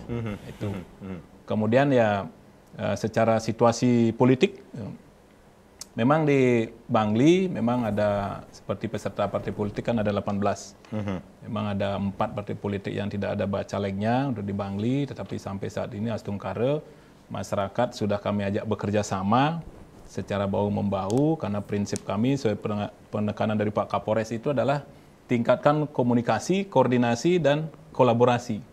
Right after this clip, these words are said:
Speaker 2: Nah, kami menyadari bahwa kekuatan kita ini dalam menciptakan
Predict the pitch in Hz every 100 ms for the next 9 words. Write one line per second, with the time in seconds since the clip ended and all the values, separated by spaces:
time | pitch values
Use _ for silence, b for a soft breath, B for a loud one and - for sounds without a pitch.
0 | - - - - - - - 110 127 120
1 | 110 117 156 127 113 113 - 113 110 117
2 | 117 113 117 110 117 123 113 110 110 110
3 | 113 - 117 107 113 110 101 -